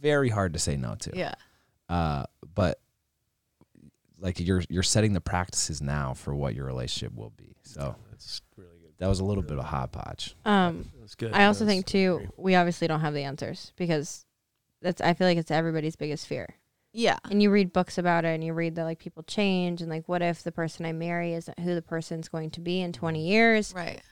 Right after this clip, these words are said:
Speaker 4: But we all change, and
Speaker 2: Mm-hmm.
Speaker 4: I think because you guys are already so hyper aware of it and hyper scared of it, that you're, like,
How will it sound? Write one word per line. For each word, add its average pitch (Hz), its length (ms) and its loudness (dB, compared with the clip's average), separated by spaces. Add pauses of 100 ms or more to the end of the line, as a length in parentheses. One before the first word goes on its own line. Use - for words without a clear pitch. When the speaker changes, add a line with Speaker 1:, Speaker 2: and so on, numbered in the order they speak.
(200)
Speaker 4:
But 185 220 4
we 180 180 2
all 202 200 6
change, 175 600 -2 (120)
and 170 400 0
Speaker 2:
Mm-hmm. 165 100 -20 (960)
Speaker 4:
I 208 120 6
think 180 440 0 (100)
because 185 440 0
you 185 80 -2
guys 208 220 2
are 202 100 0 (220)
already 170 420 0
so 175 180 -2
hyper 175 440 -2
aware 156 320 0
of 185 100 -2
it 226 240 0
and 180 80 -8
hyper 170 300 -4
scared 170 400 0
of 240 100 2
it, 294 240 4 (520)
that 185 140 2
you're, 180 200 4
like, 165 200 0